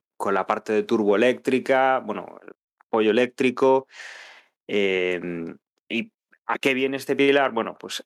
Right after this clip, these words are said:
a otro que es lo que ya hemos hablado en varios podcasts, que es la sostenibilidad de, de la Fórmula uno y de los, y de los coches. Y es que hay dos dos partes básicas. Eh, el aumento de la potencia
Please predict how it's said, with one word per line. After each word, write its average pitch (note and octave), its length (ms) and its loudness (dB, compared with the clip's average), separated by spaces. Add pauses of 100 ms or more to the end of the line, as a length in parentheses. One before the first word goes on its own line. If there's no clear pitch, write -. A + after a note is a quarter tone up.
(100)
a G2+ 540 0
otro C3+ 580 0 (100)
que A#2+ 280 2
es B2 160 -4
lo G#2+ 140 0
que G2+ 120 -2
ya A2 80 2
hemos B2+ 220 -4
hablado C3 180 0
en B2 80 -4
varios A#2+ 320 -2
podcasts, F#3 400 -2
que - 100 -6
es - 80 -4
la F#2+ 360 0
sostenibilidad A2 760 0
de, F#2+ 600 -2 (640)
de F#2 160 0
la E2+ 360 -6
Fórmula G#2+ 360 0
uno D3 320 6
y - 20 4
de G2 140 0
los, F2+ 580 -2
y G#2 120 -4
de G2 100 0
los F#2+ 160 -4
coches. D#3 460 0 (520)
Y B2 140 2
es B2 100 -2
que C3+ 120 -2
hay C3+ 140 4
dos B2+ 560 0 (720)
dos B2 260 0
partes A#2 380 -2
básicas. - 720 -6
Eh, G2+ 840 0 (140)
el A#2 300 4
aumento B2+ 800 2
de C#3 240 4
la C#3 140 2
potencia B2+ 1300 0